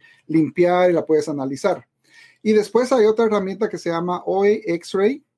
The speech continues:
Esta herramienta hace mucho tiempo cuando, cuando salió al, al mercado la utilizamos mucho. Eh, es una extensión de, de Chrome que uno la instala y uno se va a la tienda que quiere comprar producto y comienza a, a escanear productos página por página.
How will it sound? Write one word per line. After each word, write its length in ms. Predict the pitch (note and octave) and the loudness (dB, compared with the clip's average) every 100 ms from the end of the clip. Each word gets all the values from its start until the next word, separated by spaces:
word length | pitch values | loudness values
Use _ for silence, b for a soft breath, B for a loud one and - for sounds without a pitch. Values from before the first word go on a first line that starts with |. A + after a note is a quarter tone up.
| _ - | _ -4
Esta 180 | G#3+ A3+ | -2 0
herramienta 800 | C4+ A#3+ A#3 A#3+ C4+ A#3 A3+ - | 0 2 2 0 0 0 -2 -10
hace 220 | - G#3+ | -6 -2
mucho 300 | B3 A3+ A3+ | 0 2 0
tiempo 320 | A3 A3 A3 A3 | 0 0 0 -2
cuando, 360 | F3 D#3+ D#3 | 0 0 -2
cuando 280 | - D3+ D3 | -2 -2 0
salió 300 | D3+ C#3+ E3+ | -2 0 2
al, 200 | F3+ F#3+ | 2 0
al 120 | F3 | -2
mercado 360 | D#3 D3 F3+ F#3+ | -4 -2 0 2
la 80 | F3 | 0
utilizamos 640 | D3+ D3+ C#3 D#3 F3+ E3 | -2 -8 -4 -4 -4 -4
mucho. 560 | D#3 F3+ G#3 B3 A#3+ _ b b b b b b _ - | -2 -2 -2 -4 -4 _ b b b b b b _ 0
Eh, 440 | F3+ E3+ E3 D#3+ D#3 - _ _ _ _ - | 4 4 4 4 0 -6 _ _ _ _ -6
es 160 | F#3+ A3 | -2 2
una 400 | G#3+ G#3 F3 - | 2 2 -2 -4
extensión 640 | E3 - E3+ D#3+ F#3+ F#3+ G3 | -6 -2 -4 -2 -2 -2 0
de, 440 | G3 F3+ D#3+ D3 C3+ - | 0 2 2 0 -2 -8
de 260 | - D#3 D#3 | -6 -4 -2
Chrome 420 | - G3+ A3 B3 - | 0 2 2 0 -4
que 200 | E3 D#3 | 0 0
uno 200 | E3 G3 | 0 -2
la 80 | F3+ | -4
instala 440 | D#3+ F#3 G3 A3 | -4 0 2 4
y 60 | G3 | 2
uno 160 | E3+ | 0
se 100 | F#3 | 0
va 120 | D#3 D3+ | 0 0
a 20 | |
la 160 | E3+ | -2
tienda 320 | - G3 G#3 G3+ | -2 -2 0 -2
que 100 | F3+ | -4
quiere 400 | F#3+ F#3+ F#3 F3+ | -2 0 -2 -4
comprar 380 | F3 F3 G3 F3+ | -8 -4 -4 0
producto 320 | G3 G#3+ A3 | 2 2 0
y 60 | |
comienza 380 | G#3+ D#3+ E3 E3+ | 0 0 0 0
a, 360 | F3 C#3+ C3+ - | 0 0 -2 -2
a 60 | |
escanear 400 | C#3+ - D3 D#3 | -4 -2 0 0
productos 300 | D#3 E3 F3 | 0 -2 -2
página 340 | - E3 F3 F3 | 0 0 0 0
por 180 | D#3+ C#3+ | -2 0
página. 460 | D#3+ F#3 G#3 A#3 | 0 2 0 0